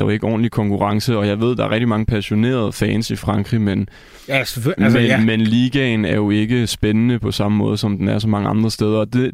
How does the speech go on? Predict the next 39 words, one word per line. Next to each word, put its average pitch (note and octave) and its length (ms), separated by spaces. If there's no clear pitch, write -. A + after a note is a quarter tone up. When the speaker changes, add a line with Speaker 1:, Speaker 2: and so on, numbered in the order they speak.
Speaker 1:
det A#2 380
er G#2 140
både C3 180
på A#2+ 100
grund G#2 300
af, F#2+ 160
at G2 140
P - 60
S - 60
G - 60
er G#2 160
så G2+ 120
overlegne. A2 500
Nu A2 180
tabte G#2+ 300
de G#2+ 60
så, G2+ 380
nu G2+ 60
vandt G#2 220
de G2+ 60
ikke G#2 120
sidste A2 300
år, F#2 140
men G2 180
alligevel. G#2+ 360
Og A#2+ 80
så G#2+ 140
ellers, A2+ 320
så, A2 300
så - 180
er G#2 140
der B2 80
også A2+ 260
bare G#2+ 140
mange G#2+ 180
af A2+ 60
de A2+ 80
traditionsklubber, A2 880
som G#2 200